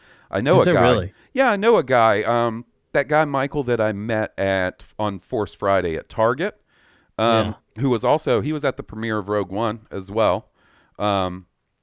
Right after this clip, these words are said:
Speaker 2: Was he dressed up in kit?
Speaker 1: No, no, he wasn't for the, the premiere. Um, they did, like, the cr-, like, they did something at the Galleria shortly there before and stuff.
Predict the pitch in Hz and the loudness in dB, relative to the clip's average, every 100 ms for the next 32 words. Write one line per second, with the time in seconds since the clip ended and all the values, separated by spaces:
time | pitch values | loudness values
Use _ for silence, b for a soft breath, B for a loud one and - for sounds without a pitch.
0 | _ 127 113 110 120 113 123 120 110 - | _ -6 -4 -2 -2 -2 -4 -4 -8 -6
1 | 135 - _ 151 151 85 71 95 90 76 | -6 -6 _ -2 0 0 -4 -8 -6 -6
2 | 80 98 90 82 71 90 78 78 78 92 | -6 -2 -2 -4 -10 -10 -8 -10 -12 -16
3 | 82 80 78 71 69 - b b b b | -16 -14 -14 -14 -16 -20 b b b b
4 | 92 85 82 82 - _ 139 139 143 117 | -8 -6 -8 -10 -16 _ -6 -2 -2 0
5 | 104 - 90 - 107 98 95 117 110 160 | -2 -4 -14 -10 -8 -8 -2 -2 -2 -2
6 | 156 135 107 117 - 80 85 - 95 87 | -2 -4 -6 -8 -8 -8 -10 -8 -4 -4
7 | 80 82 87 87 - 90 - 85 82 80 | -4 -6 -4 -4 -6 -8 -6 -8 -6 -8
8 | 82 - 82 82 80 80 - 78 76 | -12 -12 -8 -6 -8 -10 -10 -8 -10